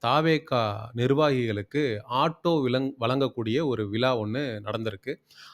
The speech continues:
அந்த விழாவை வந்து தலைமை தாங்கி சிறப்பித்து இருக்கிறார் புசி ஆனந்த் அவர்கள். அங்க ஒரு நாடகம் அரங்கேறி இருக்கு.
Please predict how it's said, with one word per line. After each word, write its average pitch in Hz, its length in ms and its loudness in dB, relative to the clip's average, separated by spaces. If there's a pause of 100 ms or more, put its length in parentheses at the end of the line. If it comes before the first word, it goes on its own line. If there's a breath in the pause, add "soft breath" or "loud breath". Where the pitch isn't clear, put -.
அந்த 196 280 4
விழாவை 160 400 4
வந்து 123 240 -2
தலைமை 131 380 2
தாங்கி 117 380 -2
சிறப்பித்து 127 960 0
இருக்கிறார் 110 520 -4 (180)
புசி 135 260 -2
ஆனந்த் 113 300 2
அவர்கள். 95 340 -8 (400 soft breath)
அங்க 202 320 6
ஒரு 175 220 6
நாடகம் 131 540 2
அரங்கேறி 117 400 0
இருக்கு. 101 440 -6